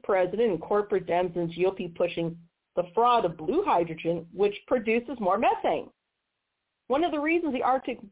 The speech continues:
ice sheet is melting so much more and you have fires in Siberia is because of methane. It increases global warming at an exponential rate.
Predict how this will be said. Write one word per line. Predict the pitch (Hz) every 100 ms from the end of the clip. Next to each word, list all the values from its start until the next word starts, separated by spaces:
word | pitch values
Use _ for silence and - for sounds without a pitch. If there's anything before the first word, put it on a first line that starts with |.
| - -
ice | 262 320 -
sheet | 202 175
is | 185
melting | 185 208 285 - 170 135 - _ _ _ _ _ _ _
so | 254
much | 277 240 -
more | 226 277 233
and | - 190
you | 202
have | 185 - _ - -
fires | 262 294 185 165 -
in | 175 170 - - -
Siberia | 180 170 - 175 233 339 208 117 - _ _ _ _ _ _ _ _ _ _ _ _ _ _ _ _ _ _ _ -
is | -
because | - 339
of | 330
methane. | 339 339 330 190 - - - _ _ _ _ _ _ _
It | 254 - - _ _
increases | 254 294 302 - 262 - 233
global | 240 247 233 226
warming | 247 254 233
at | -
an | 208 - -
exponential | 240 - _ 240 220 214 214 240 208 190
rate. | 208 226 175 -